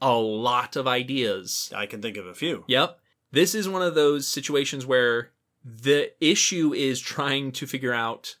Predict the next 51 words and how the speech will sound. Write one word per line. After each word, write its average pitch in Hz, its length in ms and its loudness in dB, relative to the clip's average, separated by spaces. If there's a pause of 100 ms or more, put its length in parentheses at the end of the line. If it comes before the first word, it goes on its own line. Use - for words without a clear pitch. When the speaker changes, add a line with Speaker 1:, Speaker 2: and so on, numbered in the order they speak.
Speaker 1:
not 143 380 -2 (140)
does 156 240 4
it 127 80 2
happen, 120 320 -2
but 117 260 0
why 120 920 2 (100)
is 127 180 0
this 131 160 0
allowed? 113 680 2
<laughs> 180 200 0
Speaker 2:
Mm-hmm. 156 340 -4 (180)
Speaker 1:
Selectively, 143 760 0
why 113 200 -2
is 135 180 -2
this 135 340 -4 (160)
so - 340 0
common? 135 520 -6
Why 113 140 -2
does 131 120 -2
it - 100 -6
seem 139 240 -4
to 131 100 -12
be 120 360 -6
all 127 180 2
right? 101 460 -6 (360)
What 131 260 0
might 135 220 -2
be 123 80 -4
going 110 260 -8
on? - 200 -14 (380)
One 175 200 2
of 202 140 4
the 147 140 4
first 185 400 -2
big 156 160 0
ones 117 240 -4
that 120 120 -4
people 123 200 -8
will 113 100 0
often 110 240 -4
point 113 220 -10
out 107 280 -8
is 117 240 -6
that 113 320 -4 (320)
we 151 240 0
are 185 120 4
making 147 400 -4
this 131 200 -2
perception 131 640 -4
off 113 260 -6
of 104 240 -4